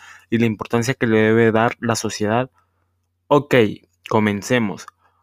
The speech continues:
La depresión es un trastorno cerebral y emocional que causa un sentimiento de tristeza constante y una pérdida de interés en realizar diferentes actividades,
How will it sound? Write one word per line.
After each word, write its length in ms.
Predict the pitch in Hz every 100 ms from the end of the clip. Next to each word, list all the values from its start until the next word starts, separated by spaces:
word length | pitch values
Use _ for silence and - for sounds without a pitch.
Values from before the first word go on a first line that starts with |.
| -
La 120 | 123
depresión 680 | 131 - 120 - 151 143 135
es 160 | 117 107
un 120 | 123
trastorno 500 | 127 117 - 110 113
cerebral 640 | - 117 113 123 117 117 -
y 100 | 123
emocional 640 | 117 117 120 113 110 104
que 140 | - 113
causa 300 | 113 104 120
un 160 | 120
sentimiento 600 | 113 120 117 113 117 113
de 60 | 117
tristeza 640 | - 110 - 123 117 117
constante 760 | 110 113 107 - 120 120 117 107
y 180 | 110 110
una 160 | 110
pérdida 400 | - 110 107 107
de 80 | 104
interés 440 | 101 92 107 135 - _ _ _ _
en 120 | - 147
realizar 340 | 143 117 113
diferentes 480 | 110 107 104 101 -
actividades, 680 | 104 - 101 107 127 123